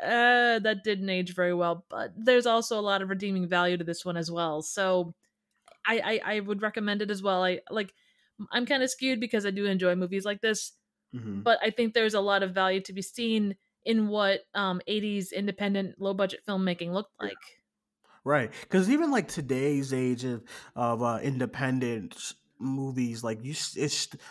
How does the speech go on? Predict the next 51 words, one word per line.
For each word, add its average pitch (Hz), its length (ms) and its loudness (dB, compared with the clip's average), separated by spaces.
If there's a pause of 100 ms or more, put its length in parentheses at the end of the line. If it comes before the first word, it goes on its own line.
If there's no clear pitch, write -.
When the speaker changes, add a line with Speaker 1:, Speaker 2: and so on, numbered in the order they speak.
Speaker 2:
the 143 80 -4
budget 165 280 4
is 127 120 0
still, 147 340 2
like, 117 180 -2 (220)
can 139 160 0
be, 127 100 0
like, 113 240 -2
over 127 340 0
a 113 60 -4
million 123 400 0
unle-, 117 280 -2
unless 117 240 -6
you're 113 100 -8
found 113 400 -4
footage, 127 520 -4 (380)
you 120 100 -4
know? 120 260 2
So - 0 -
Speaker 1:
Yeah. 233 140 6
Speaker 2:
the 113 80 -4
fact, - 180 -8 (180)
the 127 80 -14
fact 135 180 0
that 156 80 -4
the 139 80 -4
budget 117 300 -2
was 110 140 -6
so 117 180 -2
low, 120 520 -2 (340)
and - 140 2
this 160 100 0
is - 80 -6
what 202 120 4
they 196 100 4
got, 156 240 10
I, 170 200 6
I 160 220 6
commend 214 380 2
them 202 240 4
for, 131 180 -2
for, 139 280 0
for 139 140 -2
getting 143 420 0
something 139 360 -2
like 127 200 0
this, 135 220 -2
'cause, 113 220 -6
like, 123 180 -2
listen, 127 260 -4
I, 127 340 0